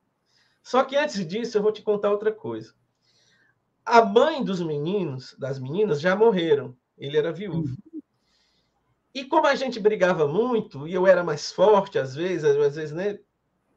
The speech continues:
Speaker 1: era mais velho, não era o mais velho, mas estava entre os mais velhos. Eu me lembro que depois que eu brigava com eles, eu me arrependia. Teve uma noite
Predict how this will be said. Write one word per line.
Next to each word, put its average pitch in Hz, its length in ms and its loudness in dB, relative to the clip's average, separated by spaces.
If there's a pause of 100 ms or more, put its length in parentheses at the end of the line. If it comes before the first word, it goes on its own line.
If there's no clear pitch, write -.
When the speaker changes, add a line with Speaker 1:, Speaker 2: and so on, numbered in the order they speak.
(140)
Speaker 1:
era 135 380 -2
mais 143 500 -2
velho, 175 300 4
não 180 140 2
era 240 120 8
o 233 60 2
mais 202 240 2
velho, 185 300 0
mas - 560 -10 (460)
estava 170 340 -2
entre 143 160 -12
os 131 80 -12
mais 123 240 -8
velhos. 180 440 -4 (1700)
Eu 214 140 8
me 254 80 2
lembro 254 180 0
que 240 60 -12
depois 240 380 0
que 254 60 -4
eu 226 40 -4
brigava 196 420 4
com 185 200 -6
eles, 214 240 6
eu 214 80 8
me 226 80 4
arrependia. 190 840 -2 (1300)
Teve 262 180 -2
uma 277 220 2
noite 151 800 -2